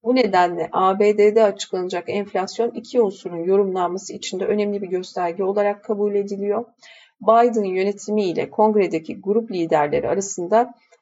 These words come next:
A B D'nin temerrüde düşmesini önleme konusundaki görüşmelerde çok az ilerleme kat edildi.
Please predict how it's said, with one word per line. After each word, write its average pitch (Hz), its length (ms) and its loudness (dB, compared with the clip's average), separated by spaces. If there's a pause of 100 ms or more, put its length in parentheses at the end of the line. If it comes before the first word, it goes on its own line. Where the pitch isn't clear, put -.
A 196 220 4
B 214 160 6
D'nin 214 260 4
temerrüde 202 640 0
düşmesini 185 520 -6
önleme 202 420 0
konusundaki 175 520 -8
görüşmelerde 190 680 -2
çok 226 240 -6
az 185 180 -6
ilerleme 165 520 -2
kat 233 180 -4
edildi. 214 460 0